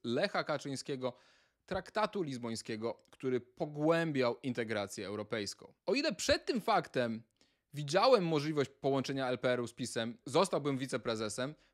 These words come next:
po tym zdarzeniu stało się to kompletnie niemożliwe”. Czaicie? Dzisiejszy wielki krytyk Kaczyńskiego jeszcze kilka lat temu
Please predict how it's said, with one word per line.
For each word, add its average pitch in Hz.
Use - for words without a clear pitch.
po 247
tym 240
zdarzeniu 151
stało 139
się 131
to 117
kompletnie 120
niemożliwe”. 110
Czaicie? 143
Dzisiejszy 151
wielki 143
krytyk 165
Kaczyńskiego 127
jeszcze 131
kilka 220
lat 156
temu 123